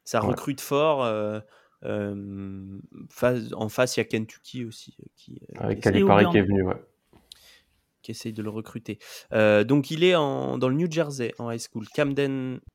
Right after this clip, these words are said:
Speaker 1: Camden High School, Camden High, euh,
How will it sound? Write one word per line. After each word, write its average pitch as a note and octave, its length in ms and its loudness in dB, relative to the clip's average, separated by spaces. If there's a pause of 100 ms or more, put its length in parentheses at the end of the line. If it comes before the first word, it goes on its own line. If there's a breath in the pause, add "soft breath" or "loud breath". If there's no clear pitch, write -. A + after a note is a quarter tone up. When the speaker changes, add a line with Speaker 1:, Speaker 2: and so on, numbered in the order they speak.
(160)
Speaker 1:
Camden A#2+ 400 -8
High A2+ 120 -10
School, - 340 -14 (160)
Camden B2 340 -4
High, A#2 280 -6 (420)
euh, G2 560 -12